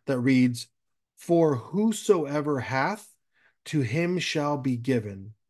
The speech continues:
and he shall have more abundance. But whosoever hath not, from him shall be taken away even that he hath." In simpler terms,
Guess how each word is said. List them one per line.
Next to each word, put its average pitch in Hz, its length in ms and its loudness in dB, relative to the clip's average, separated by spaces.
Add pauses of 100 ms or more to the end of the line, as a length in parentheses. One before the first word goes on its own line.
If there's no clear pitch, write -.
(280)
and 120 200 -2
he 147 340 -2
shall 139 300 2
have 123 260 2
more 120 320 4
abundance. 104 720 -8 (320)
But 135 500 4 (1000)
whosoever 143 800 8
hath 113 380 2
not, 120 440 2 (800)
from 160 380 4
him 123 340 4
shall 123 260 -2
be 117 160 -2
taken 143 400 -2
away 123 460 -2 (400)
even 185 460 2
that 135 280 0
he 123 220 0
hath." 107 420 -6 (800)
In 120 200 2
simpler 156 380 6
terms, 131 520 4